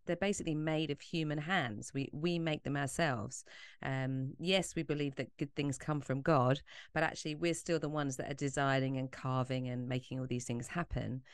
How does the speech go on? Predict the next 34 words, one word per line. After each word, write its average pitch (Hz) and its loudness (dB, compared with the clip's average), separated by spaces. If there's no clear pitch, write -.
And, 135 -2
um, 135 0
the 156 -2
difference 165 2
with 143 -4
God 135 4
is 139 0
that, 151 2
that - 0
no 196 2
one 165 0
created 147 -2
him, 131 0
and 143 0
actually 143 -4
he 175 -2
created 131 -4
us. 214 0
And 151 -4
so 160 2
understanding 170 0
who 202 2
he 175 2
is, 135 0
that - -4
he 175 0
is 151 -2
other, 139 -2
you 147 -2
know, 139 0
that 139 -4
he 156 -6
is 139 -4
infinite, 143 -2